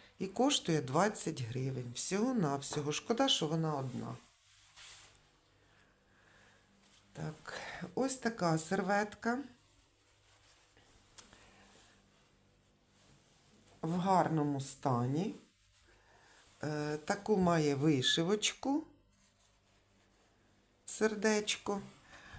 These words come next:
Іде під номером сто дев'ятнадцять. Розміри має п'ятдесят на п'ятдесят і ціна двадцять гривень. Вона, це натуральна бавовна. Так.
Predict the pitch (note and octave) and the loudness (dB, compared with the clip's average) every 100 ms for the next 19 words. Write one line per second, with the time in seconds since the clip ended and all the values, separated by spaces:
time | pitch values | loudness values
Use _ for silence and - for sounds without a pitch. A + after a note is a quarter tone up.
0 | - - G#3 G#3+ G#3+ F3 E3+ F3 E3 D#3 | -10 -2 2 2 4 0 4 4 4 2
1 | D3+ D3+ - F3+ D#3 C3 B2+ C3 C3 C3+ | 2 2 2 2 2 2 0 -2 -2 -2
2 | B2 B2 - - A3+ A3+ - _ - - | -2 -4 -2 2 2 0 -14 _ -20 -12
3 | F#3+ A#3 F#3+ E3+ E3+ D#3+ D3+ D3 C#3 C#3 | -2 2 4 4 2 2 0 0 0 -2
4 | E3 E3+ D#3+ - C#3+ B2 B2+ C3 C3 C3+ | 0 0 2 2 4 0 -2 -6 -2 -4
5 | C3 D#3 - A3+ B3+ - - - - G3 | -2 0 2 2 0 -6 -16 -20 -12 -8
6 | F#3+ - G3+ A#3 F#3 E3+ F#3 F#3 E3 D3 | -2 0 4 2 2 2 2 0 -4 -4
7 | C3+ C3 C3 - B2+ - - - A3+ C#4 | -4 -2 -2 -4 -8 -12 -20 -2 2 4
8 | C#4 - - - E3 - C#4 B3+ F#3 D3 | 2 0 -6 -6 -2 0 2 2 2 2
9 | D3+ F3+ F3 D3+ C3 A2+ A2+ G#2+ G#2+ A#2 | 2 2 2 0 0 -2 -4 -6 -6 -8
10 | B2 - _ - _ _ _ _ _ _ | -10 -14 _ -20 _ _ _ _ _ _
11 | _ _ _ _ _ _ _ - - _ | _ _ _ _ _ _ _ -20 -20 _
12 | _ _ _ _ _ _ _ - - _ | _ _ _ _ _ _ _ -20 -20 _
13 | _ _ - - - - - - - - | _ _ -20 -20 -20 -20 -20 -20 -20 -20
14 | - - - - - - - - - - | -20 -20 -20 -20 -20 -20 -20 -20 -20 -20
15 | - D3+ C#3 C3+ - | -14 -12 -12 -16 -16